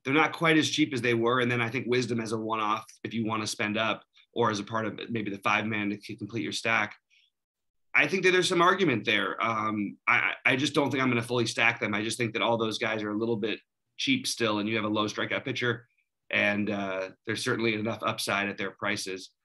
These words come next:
Um, and by the way, this kid from Chicago, I don't really know what to think about Keegan Thompson. Like, I,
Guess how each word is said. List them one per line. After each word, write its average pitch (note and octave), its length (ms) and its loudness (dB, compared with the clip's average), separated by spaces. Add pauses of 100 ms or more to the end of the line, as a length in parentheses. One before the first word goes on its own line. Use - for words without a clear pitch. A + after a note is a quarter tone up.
(440)
Um, F#2 640 -6 (640)
and C#3+ 100 4
by F3 160 6
the E3+ 60 6
way, D#3 120 8
this C#3 160 4
kid D#3 320 2
from C3+ 160 -2
Chicago, A#2 800 2 (640)
I E3 80 8
don't F#3 180 6
really D#3+ 200 8
know C#3 120 4
what C3 200 4
to B2+ 100 -4
think B2+ 240 -4
about C#3 220 4
Keegan D3 240 2
Thompson. D3 460 0
Like, A2+ 300 0 (480)
I, A2+ 240 2